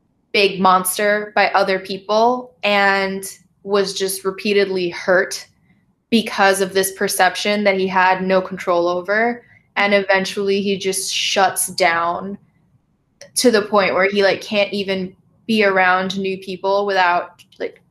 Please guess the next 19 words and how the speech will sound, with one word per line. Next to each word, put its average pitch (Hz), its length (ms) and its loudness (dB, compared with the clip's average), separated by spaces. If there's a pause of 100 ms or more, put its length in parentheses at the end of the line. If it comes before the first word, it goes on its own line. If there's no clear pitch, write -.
shifting. 233 760 -2 (400)
And 202 180 2
to 226 120 0
see 220 380 -4
that 202 320 2 (480)
exterior 202 840 0
kind 202 280 -6
of 190 100 -8 (880)
breaking 208 360 -2
down 190 400 2
and 190 100 -2
opening 196 440 0
up 190 300 0
and 185 340 -6
him 202 280 -4
being 190 200 0
able 190 240 0
to 190 140 -8
speak 202 380 -8